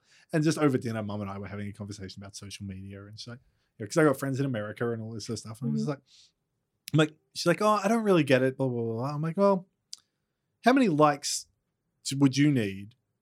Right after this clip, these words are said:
Speaker 1: to go and do paintball?" Like, if I just put it out there and went,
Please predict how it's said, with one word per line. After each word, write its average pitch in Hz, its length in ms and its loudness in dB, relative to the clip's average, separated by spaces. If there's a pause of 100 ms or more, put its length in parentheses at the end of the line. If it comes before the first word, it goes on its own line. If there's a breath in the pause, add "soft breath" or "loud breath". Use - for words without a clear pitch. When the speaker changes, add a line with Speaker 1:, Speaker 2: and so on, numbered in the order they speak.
(220)
Speaker 1:
to 156 120 2
go 120 280 2
and 127 200 -4
do 143 180 2
paintball?" 135 540 -6 (260)
Like, 160 140 0
if 160 100 2
I 196 140 4 (380)
just 180 180 0
put 170 120 6
it 147 60 6
out 139 120 4
there 131 100 -2
and 127 100 0
went, 117 160 -2